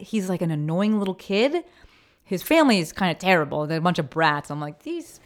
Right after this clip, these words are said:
parents raised a bunch of fucking brats." But also, Kevin is terrible to his mom, and he calls her a dummy at one point. And I'm like, "What the hell is this?" The whole movie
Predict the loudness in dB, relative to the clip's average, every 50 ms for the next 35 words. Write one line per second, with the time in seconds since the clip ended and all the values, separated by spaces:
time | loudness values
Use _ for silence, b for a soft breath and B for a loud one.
0 | b b b -8 -6 -6 -6 -6 -8 -6 -6 -4 -4 -4 -4 -6 -6 -6 -4 -4
1 | -4 -2 -4 -4 -6 -4 -4 -6 -4 -4 -4 -4 -6 -6 -4 0 2 4 4 4
2 | 2 0 -4 -8 -6 -2 -2 2 2 2 2 2 0 0 0 0 0 0 -2 0
3 | 2 2 2 2 0 -2 B B B B B B B 0 0 0 0 2 4 6
4 | 6 6 4 2 2 2 2 2 4 4 4 4 2 0 -2 -2 -2 -2 -2 -4
5 | -4 -6 -8 -6 -6 -8 -10 -10 -12 -12 -6 -4 -2 0 0 2 2 2 2 2
6 | 2 4 4 4 2 2 0 0 0 2 2 0 0 -2 -4 -6 b b b b
7 | b b b b b b b b -10 -8 -4 -4 -2 -2 -2 -4 -6 -10 -20 _
8 | -4 -2 -2 -2 -2 -4 -6 -6 -6 -6 -8 -8 -4 -2 0 2 2 2 0 -2
9 | -4 -6 -8 -6 -6 -6 -6 -4 -4 -2 -2 0 4 4 6 6 4 2 2 0
10 | 0 0 -2 -2 -2 -4 -8